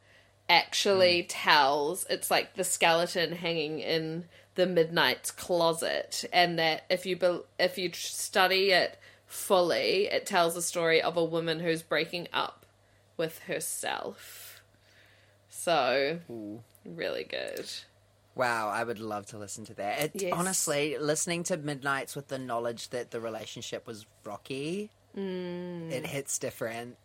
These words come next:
Speaker 2: It
Speaker 1: It
Speaker 2: hits
Speaker 1: does,
Speaker 2: different.
Speaker 1: it does hit different. But my biggest gripe
Speaker 2: Yeah.
Speaker 1: is that there's this amazing song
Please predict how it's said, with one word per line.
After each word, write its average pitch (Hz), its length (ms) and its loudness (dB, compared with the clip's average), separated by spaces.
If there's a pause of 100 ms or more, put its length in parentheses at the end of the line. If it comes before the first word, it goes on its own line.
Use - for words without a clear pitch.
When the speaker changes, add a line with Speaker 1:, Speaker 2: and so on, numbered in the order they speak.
Speaker 2:
It 127 220 -6
Speaker 1:
It 113 100 -10
Speaker 2:
hits - 0 -
Speaker 1:
does, 180 260 -4
Speaker 2:
different. 151 380 -8
Speaker 1:
it 185 60 -6
does 175 240 -2
hit 190 100 -4
different. 185 260 -4
But 202 200 0
my 294 360 10
biggest 208 320 4
gripe 165 360 8
Speaker 2:
Yeah. 208 60 6
Speaker 1:
is 208 60 4
that 214 200 4
there's 214 240 6
this 220 160 2
amazing 240 540 4
song 262 720 8